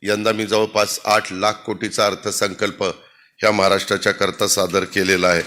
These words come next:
आणि त्याच्यामुळं माझा हा प्रयत्न असतो, जसं मगाशी बोलत असताना प्रवीण तरडे, तरडेंनी साधारण शेतकऱ्यांच्या बद्दल जी काही भूमिका, वास्तववादी भूमिका मांडण्याचा प्रयत्न केला, त्याच प्रकारे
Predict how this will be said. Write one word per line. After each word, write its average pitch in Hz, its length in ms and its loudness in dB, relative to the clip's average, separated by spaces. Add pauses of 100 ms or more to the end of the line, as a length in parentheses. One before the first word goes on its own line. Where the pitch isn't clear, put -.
(600)
आणि 131 100 4
त्याच्यामुळं 135 580 6 (520)
माझा 104 420 4
हा 143 100 6
प्रयत्न 135 420 2
असतो, 123 300 0
जसं 113 440 2 (460)
मगाशी 110 420 4
बोलत 104 380 2
असताना 104 360 2
प्रवीण 104 440 2
तरडे, 101 280 0 (560)
तरडेंनी 101 760 0 (380)
साधारण 123 760 2
शेतकऱ्यांच्या 131 720 2
बद्दल 120 360 -2
जी 110 160 -4
काही 117 200 0
भूमिका, 104 640 0 (220)
वास्तववादी 131 840 2
भूमिका 110 520 0 (580)
मांडण्याचा 113 500 2
प्रयत्न 107 420 0
केला, 95 340 0 (580)
त्याच 127 280 4
प्रकारे 107 500 2